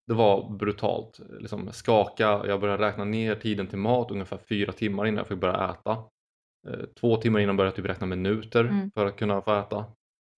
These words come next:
Speaker 1: Eh, men dag två så var jag helt, det är helt lugn. Det var inga problem alls därifrån. Och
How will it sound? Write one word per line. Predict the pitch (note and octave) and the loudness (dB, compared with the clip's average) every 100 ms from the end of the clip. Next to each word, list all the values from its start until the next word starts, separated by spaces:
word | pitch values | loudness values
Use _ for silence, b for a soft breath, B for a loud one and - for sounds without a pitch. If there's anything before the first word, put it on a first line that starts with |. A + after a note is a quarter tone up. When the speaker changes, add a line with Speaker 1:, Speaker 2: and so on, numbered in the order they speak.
| _ _ - | _ _ -6
Speaker 1:
Eh, | F#2+ F#2 F2+ F2+ - | -4 -2 -4 -6 -10
men | A2 A2 A#2 A2+ A2 G#2+ - _ _ _ _ _ | 0 4 6 4 2 -2 -4 _ _ _ _ _
dag | A2 A#2+ G#2 | 2 4 4
två | - C#3 G2+ | 2 2 2
så | G2 | 4
var | G#2 | 4
jag | F#2+ | 4
helt, | F#2 F2 - _ | 0 -4 -6 _
det | - G2+ | -14 -8
är | |
helt | A2 G2+ | -4 -4
lugn. | G2 - - - | -6 -12 -16 -8
Det | G#2+ | -2
var | - | -2
inga | - G#2+ | -2 -6
problem | - F#2+ C2 | -6 -6 -4
alls | F2+ - - | -6 -12 -16
därifrån. | G2 F#2 F#2+ - B2 _ _ _ _ _ _ _ _ _ _ - | -10 -8 -6 -8 -10 _ _ _ _ _ _ _ _ _ _ 2
Och | A#2 A2+ A2 A2 | 6 6 4 0